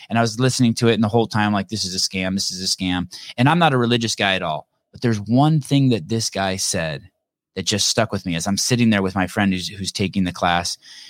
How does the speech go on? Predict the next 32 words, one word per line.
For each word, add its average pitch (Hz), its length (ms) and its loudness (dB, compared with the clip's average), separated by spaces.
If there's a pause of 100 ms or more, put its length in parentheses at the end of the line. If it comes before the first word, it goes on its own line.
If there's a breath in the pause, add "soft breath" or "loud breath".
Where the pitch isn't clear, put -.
He 131 120 2
said, 123 380 2 (1200)
"If 139 160 0
you 151 160 2
resent 160 640 2 (220)
everything 202 480 2
you 170 160 4
resent, 123 640 0
God 151 320 4
gives 127 220 0
you 117 80 2
everything 113 420 0
you 104 100 2
want. 87 440 -6 (580)
And 131 140 2
so 139 160 2
if 123 120 -4
you 127 160 2
resent 131 760 0
rich 131 340 0
people, 87 520 -6
he'll 135 200 2
make 151 260 2
sure, 101 460 0
or 98 80 -6
she'll 143 240 2
make 139 220 2
sure 98 320 0
that 95 160 -4
you're 101 160 -4
never 104 480 0
rich 90 640 -4